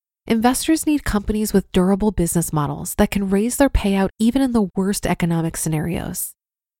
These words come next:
Companies on this list tend to see smaller earnings declines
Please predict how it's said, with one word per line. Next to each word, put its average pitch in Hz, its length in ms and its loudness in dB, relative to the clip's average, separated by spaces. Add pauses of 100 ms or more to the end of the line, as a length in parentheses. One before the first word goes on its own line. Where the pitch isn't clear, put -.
(300)
Companies 330 420 -2
on 294 120 2
this 269 200 -2
list 180 300 2
tend 226 240 -2
to 240 80 0
see 226 180 0
smaller 208 640 0
earnings 190 400 0
declines 190 680 -2